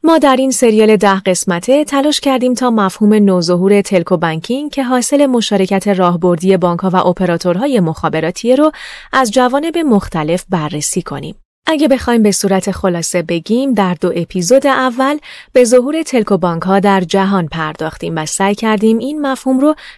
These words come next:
کمی بیشتر توضیح بدیم. در اپیزود سوم ایجاد ارزش افزوده برای بازیگران اصلی تلکو بانکینگ از طریق شکلگیری اتحادهای راهبردی بررسی شد که پیشنهاد می‌کنیم برای درک عمیق‌تر مفهوم تلکو بانک‌ها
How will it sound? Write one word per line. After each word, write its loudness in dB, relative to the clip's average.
کمی 0
بیشتر 0
توضیح -4
بدیم. -8
در 4
اپیزود 2
سوم 2
ایجاد 2
ارزش 0
افزوده -2
برای 2
بازیگران 0
اصلی -2
تلکو 0
بانکینگ -4
از 0
طریق 2
شکلگیری 0
اتحادهای 0
راهبردی 0
بررسی -6
شد -6
که 0
پیشنهاد 0
می‌کنیم 0
برای 2
درک 0
عمیق‌تر -2
مفهوم -2
تلکو -2
بانک‌ها -4